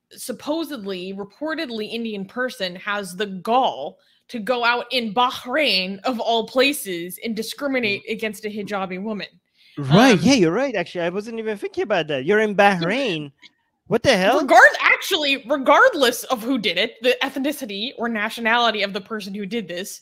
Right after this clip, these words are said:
Speaker 1: they had <laughs> a, a lot of nerve. We're like, "What were they expecting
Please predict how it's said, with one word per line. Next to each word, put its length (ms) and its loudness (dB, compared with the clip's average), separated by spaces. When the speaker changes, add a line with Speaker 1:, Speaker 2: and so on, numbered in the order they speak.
Speaker 1:
they 120 4
had 280 4
<laughs> 60 -10
a, 60 2
a 40 -2
lot 320 2
of 100 -6
nerve. 360 8
We're 140 0
like, 180 0
"What 120 -2
were 120 4
they 140 6
expecting 920 -4